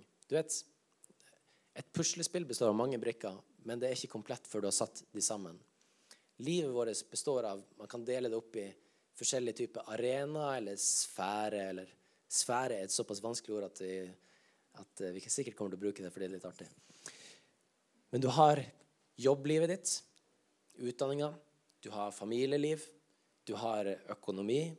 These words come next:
du har, eh, hobbyer, du har, eh,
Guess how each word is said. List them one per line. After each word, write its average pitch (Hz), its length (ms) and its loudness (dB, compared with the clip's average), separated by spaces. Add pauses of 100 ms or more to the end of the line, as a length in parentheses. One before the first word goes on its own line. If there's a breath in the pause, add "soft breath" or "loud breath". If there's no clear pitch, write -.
(400 soft breath)
du 104 160 -8
har, 92 320 -2
eh, 85 180 -4 (300)
hobbyer, 135 540 4 (460 soft breath)
du 107 120 -4
har, 95 380 0 (800)
eh, 87 400 -4